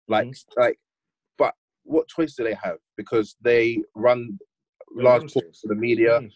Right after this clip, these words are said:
Speaker 1: the large,
Speaker 2: Mm.
Speaker 1: la-, la-, la-, uh, real
Speaker 2: Banking.
Speaker 1: estate,
Speaker 2: Mm.
Speaker 1: uh, banking. Like,
Speaker 2: Mm.
Speaker 1: they have areas where they are self-sufficient, and you have to, whether you like it or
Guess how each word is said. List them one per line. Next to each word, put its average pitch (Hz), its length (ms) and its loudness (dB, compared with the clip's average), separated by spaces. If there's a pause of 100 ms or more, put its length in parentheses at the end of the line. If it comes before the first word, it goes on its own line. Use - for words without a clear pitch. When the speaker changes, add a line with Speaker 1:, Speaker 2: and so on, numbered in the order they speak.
(100)
Speaker 1:
the 95 60 -12
large, 95 160 -4
Speaker 2:
Mm. 107 220 -12
Speaker 1:
la-, 107 80 -4 (120)
la-, 110 260 -2
la-, 101 440 -8
uh, 98 80 -6
real 117 180 0
Speaker 2:
Banking. - 40 -2
Speaker 1:
estate, 113 460 -4 (160)
Speaker 2:
Mm. 107 220 -10
Speaker 1:
uh, 90 320 -4
banking. 120 640 -2 (160)
Like, 113 200 -4
Speaker 2:
Mm. - 20 -6
Speaker 1:
they 127 80 2
have 123 300 -2 (340)
areas 123 380 2
where 113 100 -2
they 131 180 -4
are 110 240 -4
self-sufficient, 123 840 -8
and 101 120 -10
you 120 100 -14 (140)
have 156 140 -6 (140)
to, 95 240 -2 (260)
whether 170 160 0
you 143 120 -6
like 107 200 0
it - 40 -10
or - 40 -16